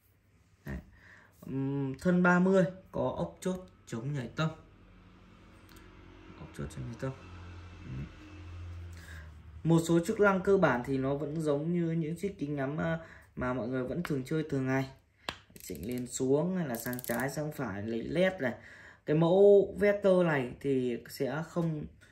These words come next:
sẽ không có đèn hồng tâm nhé các bác nhé. Sẽ không có đèn hồng tâm. Đấy. Rồi một cái nó hơi bị tiếc một chút, nhưng mà cũng không sao,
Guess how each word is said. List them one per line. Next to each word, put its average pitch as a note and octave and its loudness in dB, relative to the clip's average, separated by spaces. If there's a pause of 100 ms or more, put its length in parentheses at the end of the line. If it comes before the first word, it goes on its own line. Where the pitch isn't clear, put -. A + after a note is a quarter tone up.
(160)
sẽ C3 -4
không D#3+ -2
có C#3+ 4
đèn C#3 0
hồng B2 -8
tâm D3+ -2
nhé D#3 -4
các D#3+ -4
bác D#3+ -4
nhé. E3+ -2 (320)
Sẽ - -8
không D#3 -4
có C3 -2
đèn C3+ -2
hồng A#2+ -8
tâm. E3 0 (540)
Đấy. E3 -12 (420)
Rồi C3+ 0
một C3+ 0
cái C3 0
nó C#3 -2
hơi F#3 2
bị D#3 -2
tiếc F#3 2
một D3 0
chút, G#3 4 (360)
nhưng C#3+ -2
mà C3 -4
cũng B2+ -10
không E3+ -2
sao, E3 0